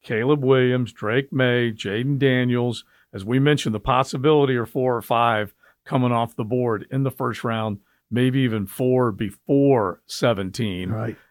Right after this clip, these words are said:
Speaker 1: That would either be a J J McCarthy, Bo Nix, and let's just say something, Coach. If either one of those guys light it up at the Combine this weekend, they will get, they will,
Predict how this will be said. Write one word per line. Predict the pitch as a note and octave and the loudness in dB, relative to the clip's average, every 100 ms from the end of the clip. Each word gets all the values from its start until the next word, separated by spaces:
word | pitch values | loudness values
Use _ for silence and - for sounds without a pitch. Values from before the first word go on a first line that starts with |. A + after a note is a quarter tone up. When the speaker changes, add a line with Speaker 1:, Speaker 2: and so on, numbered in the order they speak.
| - | -8
Speaker 1:
That | A2 A#2 C3 | -2 0 -2
would | B2+ | -2
either | B2+ A#2+ | -2 -2
be | G#2+ A#2+ | -2 -2
a | A2 | -2
J | - G#2+ | -4 -6
J | A#2+ A#2+ C#3+ | -4 -2 -2
McCarthy, | E3 - B2+ B2+ B2+ C3 B2 B2 B2 _ _ _ - | -2 0 2 2 0 -2 0 -2 -6 _ _ _ -14
Bo | G2 A2 C3 | -4 0 2
Nix, | D3 C#3 C3+ C3 - | 4 4 2 0 -8
and | - | -6
let's | G#2+ C#3 | -6 -6
just | - - | -6 -6
say | - D#3+ | -4 -2
something, | - - | -2 -4
Coach. | B2+ C3 C#3 - _ _ - | -2 0 0 -6 _ _ -8
If | B2+ - | -8 -6
either | E3 E3+ F3 | -4 -2 -2
one | D#3+ | -2
of | E3 | 2
those | D#3+ C3 | 2 0
guys | D3+ D3+ C3 | -2 -2 -2
light | A#2+ C#3+ C3 | -2 -2 0
it | |
up | C#3+ - | -2 -4
at | |
the | - | -10
Combine | - C3+ D#3 E3 E3 | -4 -4 0 0 0
this | D#3+ - | -4 -8
weekend, | G3 G3 F#3+ G3+ F#3+ _ _ _ _ - | -8 -4 -2 -2 -4 _ _ _ _ -6
they | A2+ C3+ | 0 2
will | E3 F#3 | 2 0
get, | D3+ D#3 - _ _ _ - | -2 -4 -6 _ _ _ 0
they | D3+ | 0
will, | G#3 G#3 | 2 -2